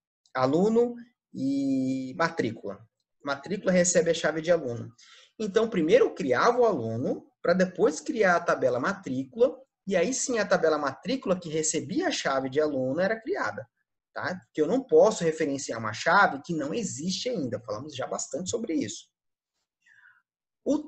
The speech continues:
no, no, no comando drop, existe a mesma lógica.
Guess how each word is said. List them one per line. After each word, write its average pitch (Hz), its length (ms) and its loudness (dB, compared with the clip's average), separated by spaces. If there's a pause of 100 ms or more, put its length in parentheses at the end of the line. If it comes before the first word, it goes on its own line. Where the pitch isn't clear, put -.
(120)
no, 269 280 4
no, 262 300 2
no 269 220 0
comando 151 560 0 (280)
drop, 160 680 4
existe 185 340 2
a 190 60 4
mesma 170 320 0
lógica. 165 520 2